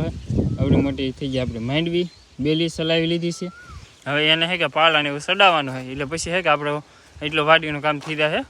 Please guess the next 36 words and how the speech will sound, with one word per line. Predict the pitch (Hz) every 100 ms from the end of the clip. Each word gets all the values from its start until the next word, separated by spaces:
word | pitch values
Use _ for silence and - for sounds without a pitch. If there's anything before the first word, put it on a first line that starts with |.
| -
કમ્પ્લીટ. | - 240 190 120 113 - - - -
પછી | 156 160 160 160 160 - - _ -
પાકે | 135 175 165 135
ત્યાં | 151 147
પાછું | 156 151 151 147 143 -
એનું | 139 139 131
કામ | 151
લેવાનું | 147 180 208 151 143
હોય, | 127
પછી | 160 156 156
ની | 143
તો | 135
દવા | 131 165 170 123 113
ને | 120 131
એવું | 139 156
હોય. | 165 156
અમારે | 139 156 147
અહીં | 151 135
પાણી | 160 156 147
તો | 151 143 139
હે | 143 170
નહીં, | 165 170 - - - - -
એટલે | 139 139
કોડવટમાં | 160 170 160 151 139 131
થાય | 170 147
એટલે | 127
પાણી | 123 156 165
કાંઈ | 156 139
પાવાનું | 156 156 151
ન |
હોય, | - -
પછી | - - -
ખાલી | - -
દવાને | 170 165 156
એવું | 139
છાંટવાનું. | 175 190 - -